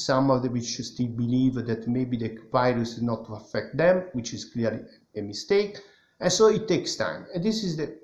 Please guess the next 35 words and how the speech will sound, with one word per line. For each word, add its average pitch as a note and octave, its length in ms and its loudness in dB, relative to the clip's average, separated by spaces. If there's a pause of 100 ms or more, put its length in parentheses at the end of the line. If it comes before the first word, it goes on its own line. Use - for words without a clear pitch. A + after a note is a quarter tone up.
(120)
part E3 260 2
of B2+ 80 0
the C3 60 2
problem C3 400 2
of E3 60 0
Europe, G3+ 340 0
is B2+ 120 -2
a C#3+ 160 -2
more F#3 240 4
a D3+ 60 2
problem D3+ 340 2
institution. B2+ 600 -2 (580)
One G3 280 6
of D#3 100 6
the C#3+ 80 2
proposals D3+ 540 4
which C3 140 -2
has B2 140 0
been B2+ 180 2
made D3+ 220 2
in A#2+ 140 -2
the A#2 100 -4
past C3+ 420 0
is - 180 -14
to A2+ 100 -2
have B2+ 240 4
an A#2 160 -2
authority, A#2 580 4
a A2 40 -8
fiscal A#2 540 -2
authority, G#2+ 340 -4
which - 280 -12
could C#3+ 240 -4
coordinate C3+ 800 2
fiscal A#2 340 -2